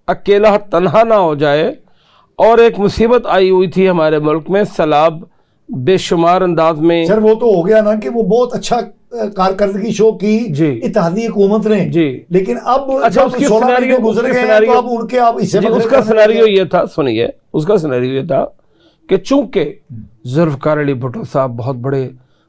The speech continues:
Speaker 1: उम्मत मुसलमान के लीडर थे और उनको, अ, judicial murder किया गया, फिर बेनज़ीर साहिबा जो हैं उनको, अ, murder किया गया, शहीद किया गया। इसी तरह अब उ-, उस vision को लेते हुए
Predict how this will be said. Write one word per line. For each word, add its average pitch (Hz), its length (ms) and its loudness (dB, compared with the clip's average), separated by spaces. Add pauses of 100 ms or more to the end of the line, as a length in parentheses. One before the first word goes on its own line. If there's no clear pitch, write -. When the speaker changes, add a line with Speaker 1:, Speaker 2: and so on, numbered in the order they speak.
(160)
Speaker 1:
उम्मत 151 540 0
मुसलमान 151 460 0
के 135 80 -4
लीडर 127 300 -2
थे 160 320 -4 (380)
और 147 260 0 (160)
उनको, 147 760 -4 (400)
अ, 147 80 -2 (460)
judicial 165 460 0
murder 156 280 0
किया 156 280 0
गया, 139 400 -2 (320)
फिर 156 120 0
बेनज़ीर 156 460 -2
साहिबा 156 400 0
जो 151 180 -4
हैं 139 300 -4 (280)
उनको, 185 840 2
अ, 175 320 0
murder 185 340 0
किया 185 300 0
गया, 160 420 -2 (240)
शहीद 170 380 0
किया 180 260 0
गया। 165 280 0
इसी 214 280 0
तरह 190 480 0 (560)
अब 214 360 0
उ-, 277 280 -4
उस - 220 -2
vision 220 360 2
को - 140 0
लेते 160 300 -2
हुए 135 400 -2